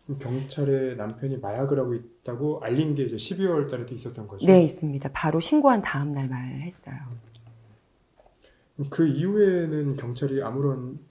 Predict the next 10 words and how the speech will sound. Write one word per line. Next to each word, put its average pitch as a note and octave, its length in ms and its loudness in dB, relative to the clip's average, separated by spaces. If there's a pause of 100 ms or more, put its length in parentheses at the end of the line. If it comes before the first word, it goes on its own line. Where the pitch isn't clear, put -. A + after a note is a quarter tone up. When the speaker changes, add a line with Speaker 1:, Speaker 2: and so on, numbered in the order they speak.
Speaker 1:
그 G#2+ 560 -8
조치가 - 320 -6
없었던 C#3 320 -6
건가요? G2 240 -12 (880)
Speaker 2:
없죠. C3+ 560 -2 (3000)
그래서 C#3+ 460 0
십이월 B3 720 4
십육 - 800 -2
일에 D#3 500 2 (140)
Speaker 1:
네. A2 160 -14